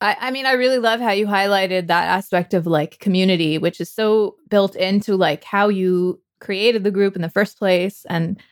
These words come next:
how you continued to make the music, where it wasn't just the music. Although, of course, given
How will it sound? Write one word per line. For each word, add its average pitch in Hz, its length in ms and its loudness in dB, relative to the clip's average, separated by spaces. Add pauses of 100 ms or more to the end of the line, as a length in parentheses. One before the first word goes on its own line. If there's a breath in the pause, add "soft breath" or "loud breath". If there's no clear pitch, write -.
how 208 100 -2
you 202 100 4
continued 196 640 0
to 208 80 -2
make 170 240 -2
the 185 80 0
music, 180 440 2
where 175 100 2
it 170 100 0
wasn't 196 400 2 (300)
just 196 280 0
the 214 60 0
music. 185 560 0 (160)
Although, 208 240 2
of 208 120 -2
course, 226 380 0
given 208 440 0